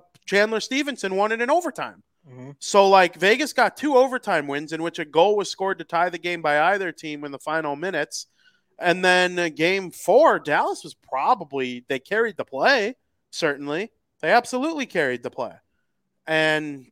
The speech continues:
Speaker 1: you know, sometimes it's just about finding ways to win instead of playing,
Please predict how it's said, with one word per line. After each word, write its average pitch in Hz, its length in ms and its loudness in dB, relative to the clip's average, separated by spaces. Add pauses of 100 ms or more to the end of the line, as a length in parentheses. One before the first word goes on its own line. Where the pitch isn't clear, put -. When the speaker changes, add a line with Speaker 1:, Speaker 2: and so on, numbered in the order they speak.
Speaker 1:
you 135 100 -6
know, 147 320 -6
sometimes 151 480 -6
it's - 140 -12
just - 220 -10
about 147 240 -2
finding 147 340 -4
ways 151 240 -6
to 123 100 -12
win 139 220 -6
instead 139 340 -4
of - 140 -8
playing, 156 480 -4